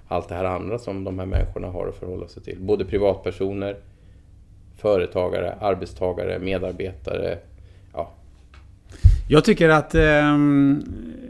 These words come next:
Speaker 2: ett ord som jag känner att vi kan avrunda med, det är ju det här i-, in-, att inkludera.
Speaker 1: Mm.
Speaker 2: Eh, att inkludera är alltid bättre än att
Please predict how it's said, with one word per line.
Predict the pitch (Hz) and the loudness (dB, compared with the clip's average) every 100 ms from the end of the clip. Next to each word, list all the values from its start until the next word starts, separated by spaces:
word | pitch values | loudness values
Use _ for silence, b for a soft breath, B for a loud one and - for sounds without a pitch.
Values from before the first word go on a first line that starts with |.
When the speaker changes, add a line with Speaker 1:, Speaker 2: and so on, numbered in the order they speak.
| - - - | -18 -20 -14
Speaker 2:
ett | 185 165 - - | -6 -6 -4 -2
ord | 180 190 | -2 0
som | 180 165 165 160 - - - - | 0 0 0 -4 -8 -16 -20 -14
jag | 151 175 190 | -4 -2 2
känner | 165 117 | 2 2
att | 117 117 | 0 -2
vi | 123 123 | -4 -4
kan | 123 123 120 120 120 - | -2 -2 0 -2 -4 -6
avrunda | 185 143 98 101 110 123 180 | -2 -2 0 -2 -2 0 -2
med, | 170 107 101 104 | 0 0 -2 -6
det | 104 | -6
är | 156 127 113 151 | -2 -2 -2 -4
ju | 160 | -4
det | 151 | -2
här | 117 101 - | -2 -4 -8
i-, | 160 143 139 | -4 -4 -4
in-, | - 156 131 - | -6 -2 -4 -4
att | 143 - | -8 -6
inkludera. | 156 135 147 135 92 113 151 - - | -4 -2 -2 0 0 -2 -8 -12 -6
Speaker 1:
Mm. | 110 180 - - - - - | -2 -2 -6 -16 -20 -20 -10
Speaker 2:
Eh, | 117 120 127 | -6 -6 -6
att | 165 | 0
inkludera | 147 139 147 143 107 117 123 127 | 0 2 2 2 2 0 -2 -4
är | 135 143 | -6 -4
alltid | 170 - 127 120 | -6 -4 -6 -4
bättre | 131 - 101 107 113 | -4 -6 -8 -6 -6
än | 117 113 | -10 -8
att | 107 - | -8 -10